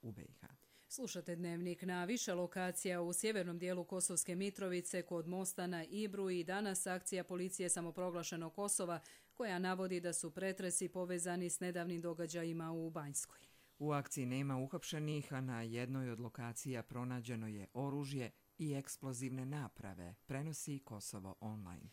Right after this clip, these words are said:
Speaker 2: Sjednica Savjeta bezbjednosti o Kosovu i Metohiji bit će održana dvadeset trećeg oktobra, kojoj će zajedno sa predsjednikom Srbije Aleksandrom Vučićem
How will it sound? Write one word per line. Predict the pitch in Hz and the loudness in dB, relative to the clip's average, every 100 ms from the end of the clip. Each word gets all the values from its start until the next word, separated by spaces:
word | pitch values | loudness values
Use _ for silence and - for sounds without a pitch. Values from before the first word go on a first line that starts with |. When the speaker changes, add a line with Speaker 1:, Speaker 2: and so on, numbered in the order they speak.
| - | -12
Speaker 2:
Sjednica | - 190 180 175 190 180 | -4 0 0 0 2 4
Savjeta | - 185 185 185 | 4 4 2 0
bezbjednosti | 175 214 202 202 196 190 - | 2 2 2 2 2 0 2
o | 185 | 0
Kosovu | 180 214 - 196 185 | 2 4 4 4 2
i | |
Metohiji | 180 175 202 208 - 196 | 2 0 0 0 0 -2
bit | 196 | 0
će | - | 2
održana | 196 196 190 190 185 | 2 2 2 2 2
dvadeset | 180 185 185 185 175 | 2 2 2 0 0
trećeg | 233 214 175 170 | 0 2 0 2
oktobra, | 180 - 180 170 | 0 2 0 2
kojoj | 165 180 170 160 | 0 0 2 0
će | 156 165 | 0 -2
zajedno | 165 180 185 190 | 0 2 4 4
sa | 180 180 | 4 2
predsjednikom | 175 175 180 165 165 | 0 -2 0 -2 -2
Srbije | 165 196 196 190 | 0 0 4 4
Aleksandrom | 170 175 175 175 165 165 | 4 2 0 -2 -2 -2
Vučićem | 208 208 190 180 | -2 -2 0 0